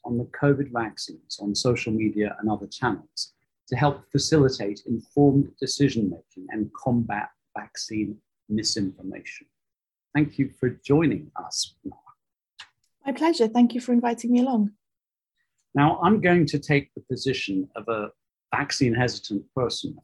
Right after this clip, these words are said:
Speaker 1: representing, I did a post on Facebook and got about a hundred, uh, comments from people I said I would be,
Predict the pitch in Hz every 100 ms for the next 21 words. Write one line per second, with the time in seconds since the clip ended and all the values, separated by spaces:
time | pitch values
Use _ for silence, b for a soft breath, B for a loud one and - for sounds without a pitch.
0 | _ 131 127 - 135 131 120 107 104 117
1 | 139 135 - - 131 - 110 101 - 117
2 | 113 - - _ 95 110 - - 101 -
3 | - - 107 95 90 _ _ _ _ _
4 | _ _ - 117 113 - 151 123 107 -
5 | 117 104 - 135 113 104 104 127 117 113
6 | 110 104 110 110 110